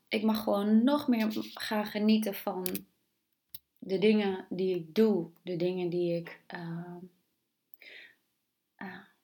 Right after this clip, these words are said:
van ontspannen, van, eh, dingen die ik voor mezelf doe.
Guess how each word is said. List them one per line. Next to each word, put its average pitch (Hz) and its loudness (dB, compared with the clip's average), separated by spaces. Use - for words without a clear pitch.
van 190 -2
ontspannen, 180 -4
van, 175 -8
eh, 175 -12
dingen 196 -2
die 190 0
ik 190 -4
voor 185 -6
mezelf 180 -4
doe. - -12